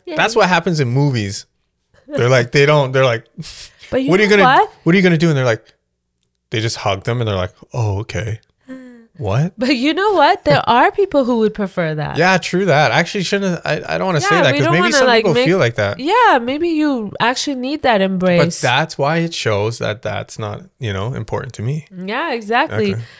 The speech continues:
Speaker 1: Like, someone could
Speaker 2: It's
Speaker 1: be
Speaker 2: where we
Speaker 1: so
Speaker 2: differ.
Speaker 1: independent where they don't need another person to show them anything.
Speaker 2: Mm-hmm.
Speaker 1: Maybe.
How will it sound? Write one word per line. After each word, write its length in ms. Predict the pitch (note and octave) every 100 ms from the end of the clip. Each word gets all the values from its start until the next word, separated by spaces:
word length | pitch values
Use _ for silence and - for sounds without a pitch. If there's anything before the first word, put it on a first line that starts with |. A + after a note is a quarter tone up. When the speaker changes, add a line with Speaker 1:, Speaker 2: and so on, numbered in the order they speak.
| _
Speaker 1:
Like, 260 | A3+ B3+ -
someone 440 | - C4+ D4 D#4+
could 160 | C#4+ B3
Speaker 2:
It's 80 | B3
Speaker 1:
be 40 |
Speaker 2:
where 100 | C4+
we 80 | -
Speaker 1:
so 100 | C4+
Speaker 2:
differ. 120 | D#4
Speaker 1:
independent 680 | C#4+ B3+ B3+ C4 C#4+ B3 C#3
where 160 | G3+ G3+
they 160 | G3
don't 240 | G#3 A#3+ -
need 420 | A3 A#3+ A#3 F#3
another 340 | - G3+ G3 G3+
person 460 | G3+ F#3+ - F#3+ F#3
to 200 | G3 F3+
show 380 | - G3 F3 F3
them 180 | F3 -
anything. 600 | G#3 A3+ A#3 G#3+ C3+ A#2
Speaker 2:
Mm-hmm. 480 | A2+ A#2+ A#2 G2+ A3
Speaker 1:
Maybe. 600 | A#3 F4+ D#4+ F#3+ D#3 -